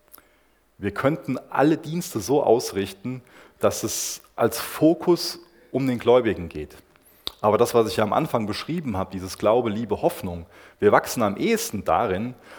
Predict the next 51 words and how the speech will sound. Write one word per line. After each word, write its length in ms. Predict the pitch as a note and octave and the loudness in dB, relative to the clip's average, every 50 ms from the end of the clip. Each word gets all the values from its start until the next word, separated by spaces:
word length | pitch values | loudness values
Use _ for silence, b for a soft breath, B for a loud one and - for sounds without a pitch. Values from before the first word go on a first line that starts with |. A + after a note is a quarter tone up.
| B - | B -4
natürlich, 400 | G#2 G#2 - F3 G3+ F3+ E3 - | -4 -2 0 0 0 0 -2 -2
wenn 80 | C3+ | -2
wir 80 | A#2 G#2+ | -4 -4
diese 160 | G#2 G2 G2+ | -4 -6 -6
Begegnung 500 | F2+ G#2+ G2 G2+ C#3+ F3 C#3+ - A#2+ G#2+ | -8 -8 -2 0 0 0 0 -2 -2 -2
mit 200 | G2 G2 G2 - | -2 -4 -4 -4
Jesus 400 | G2+ C#3+ G#3+ F3+ A#2+ G#2 - - | -4 -2 -2 -2 -4 -6 -4 -2
haben, 280 | F2 F2+ F#2+ G2 G#2 G2 | 0 2 2 2 2 0
aber 140 | G2+ F#2+ | -2 -2
wenn 140 | G2+ G#2 G2 | -2 -2 -2
wir 80 | G2 G2 | -2 -2
das, 340 | G2 - D#3 E3+ - - - | 0 0 -2 -2 -2 -4 -6
was 180 | A#2 - - | -8 -6 -4
wir 120 | - - - | -4 -2 -2
empfangen 500 | G#2 G#2 - - F3 F#3 D#3 A#2+ G2+ F#2 | -4 -6 -6 -6 -6 -4 -4 -6 -6 -4
haben, 320 | G2+ G2+ G#2 G2+ G#2 F#2+ | -2 -2 -2 -2 -4 -2
dann 320 | - G#2 G#2 A#2+ B2+ B2+ | 0 0 0 0 -2 -2
bereit 380 | A2+ A2+ G2 F2 F#2 G#2 A#2 - | -2 0 2 2 4 2 2 0
sind, 180 | - - G#2 G2 | -2 -6 -4 -4
wirklich 340 | G2+ G2+ - G2+ - - | -4 -6 -6 -10 -10 -6
weiterzugeben. 840 | F2 F2+ G#2+ A2+ A2 G2 - - - - - - D#2+ D2+ D2+ - - - B B B B B B B B B | -2 -2 0 2 0 0 0 -4 -12 -16 -16 -14 -14 -14 -16 -18 -20 -20 B B B B B B B B B
Und 60 | - | -4
deswegen 360 | G#2+ C3+ - - C#3+ D3+ D3 C#3 | -2 -2 -2 0 2 2 2 2
ist 100 | C3 A#2+ | 0 0
es 140 | A2+ F#2 F2+ | -2 2 2
wichtig, 280 | D#3+ G3+ - - B2+ | 2 2 2 -2 0
dass 180 | - - A2 - | 2 2 2 2
sich 180 | A2+ G#2 - - | 0 -4 -2 -2
jeder 240 | B2+ C#3+ C#3+ A#2+ | 2 6 6 6
Einzelne 400 | F#2+ A#2+ C#3+ D3 - C3+ A#2 A2 | 6 6 4 2 0 -4 -6 -6
von 180 | - - A#2 A2+ | -4 -4 -4 -4
uns 240 | B2+ C#3+ D3+ - - | -2 -4 -6 -6 -8
fragt, 560 | - - D3 C#3+ G#2 A2 C#3 - - - B B B B B B B B _ | -6 0 4 4 6 4 4 0 -4 -12 B B B B B B B B _
wo 260 | - F2+ A#2+ C#3+ F#3 G3 | -6 -2 2 2 2 2
bin 200 | - D#3 E3 F3 | 2 0 0 0
ich 160 | E3+ - - | -2 -4 -2
denn 240 | - C3+ A#2 G#2+ G2 | -2 0 0 0 0
wirklich 340 | C#3 C#3+ - - C#3 - - | -2 0 0 -2 -4 -2 -4
evangelistisch 720 | - - - A2 G#2+ G#2 G#2+ A#2+ C#3 - - A#2 - - | -4 -4 -2 -2 0 0 2 2 0 0 -2 -6 -6 -4
unterwegs? 580 | A2 G#2 F#2+ G2+ F#2+ A#2 D#3 C3 - - - | -6 -4 -2 -2 0 0 0 -2 -2 -4 -4
Wo 100 | B2+ A2+ | -6 -4
gebe 260 | - - D3+ G3 G3+ - | 0 0 0 0 0 -2
ich 160 | B2 - - | -6 -6 0
denn 160 | - A2+ A2 | 0 0 0
diesen 300 | - A2 G#2 - - G#2 | 0 -4 -6 -6 -6 -6
Segen, 420 | - - - C#3 D#3 F#3 E3 B2 | -4 -4 -2 0 0 0 0 -2
den 140 | G2+ G#2 G#2+ | -4 -4 -4
ich 120 | - - - | -6 -6 -6
empfangen 520 | G2 G2 G2 - - C3 D3+ D3 B2 G2 | -6 -6 -4 -2 -2 -2 -2 -2 -4 -4
habe, 240 | G2 F#2+ - - - | -6 -6 -8 0 2
weiter, 500 | A2 C3 G3 G#3 G3+ A#2 G#2 A2 A#2+ | 4 4 4 4 4 4 2 2 2